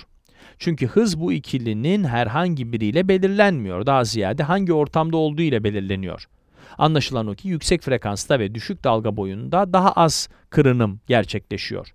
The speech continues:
Kırınım, düzgün görüntü elde etmenin baş düşmanlarından biri. Çünkü kırınım demek dalgaların dağılması anlamına geliyor. Şöyle bir dalga olsun ve bu şekilde ilerlesin diyelim. Ama önünde bir çeşit engel olsun.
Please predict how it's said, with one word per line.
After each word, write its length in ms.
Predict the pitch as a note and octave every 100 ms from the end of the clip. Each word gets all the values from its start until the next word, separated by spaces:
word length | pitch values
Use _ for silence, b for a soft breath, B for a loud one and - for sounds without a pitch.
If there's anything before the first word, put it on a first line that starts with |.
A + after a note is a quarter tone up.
| _ _ b b b
Kırınım, 400 | E3 D3 E3+ C4 b -
düzgün 320 | E3 E3 G#3+
görüntü 320 | D#3 C3+ B2
elde 180 | B2+ A#2+
etmenin 340 | A2+ D3+ G3 F3+
baş 220 | F#3+ -
düşmanlarından 760 | - C3 A#2 A2 C#3+ A3 F#3
biri. 240 | C3+ F#2+ - b b b
Çünkü 260 | E3+ D#3 C3+
kırınım 440 | D#3+ E3+ F3 C3
demek 420 | A2 F#3+ B3+ - D3
dalgaların 640 | C#3 C3 A#2+ A#2+ F3+ G3
dağılması 520 | C#3+ C3 C3 C3 -
anlamına 480 | C#3 A#2+ G#2+ G2+ G2
geliyor. 500 | F#2+ A2+ F#2+ D#2+ - b b b b b b -
Şöyle 340 | - B3 F3+
bir 140 | C3+
dalga 300 | C3 B2+ B2+
olsun 300 | A2+ G#2+ G#3
ve 120 | G3 F#3
bu 60 |
şekilde 360 | - C3 C#3+ F#3
ilerlesin 500 | D#3+ C3 A#2+ B2 G#2+
diyelim. 280 | F2+ D#2+ - -
Ama 300 | C#3 A#2 F#2 B -
önünde 560 | D#3 D#3 C#3 D3+ F#3+
bir 140 | F#3+ F3+
çeşit 500 | - B2 - E3 -
engel 380 | E3 D#3+ D3+ C#3+
olsun. 420 | G2+ F#2 - F#2